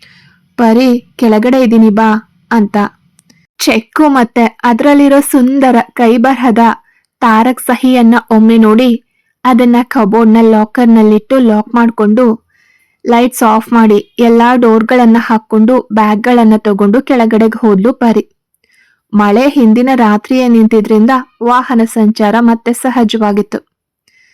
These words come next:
"ನೆನ್ನೆ ನಿನ್ ಫೋನ್ ಕೆಲ್ಸ ಮಾಡ್ಲಿಲ್ವಾ? ಏನಾಯ್ತು ಪರಿ?" ಅಂತ ಕೇಳಿದ್ಲು ಶ್ವೇತಾ. ಸಿಗ್ನಲ್ ಪ್ರಾಬ್ಲಮ್ ಅಂತ ಹೇಳಿ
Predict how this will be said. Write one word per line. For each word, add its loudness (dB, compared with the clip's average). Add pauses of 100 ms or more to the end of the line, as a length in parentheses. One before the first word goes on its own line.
(400)
"ನೆನ್ನೆ 2
ನಿನ್ -4
ಫೋನ್ -2
ಕೆಲ್ಸ 0
ಮಾಡ್ಲಿಲ್ವಾ? 0 (140)
ಏನಾಯ್ತು 0
ಪರಿ?" -2 (160)
ಅಂತ -4
ಕೇಳಿದ್ಲು 0
ಶ್ವೇತಾ. -4 (440)
ಸಿಗ್ನಲ್ 0
ಪ್ರಾಬ್ಲಮ್ 0
ಅಂತ -2
ಹೇಳಿ -2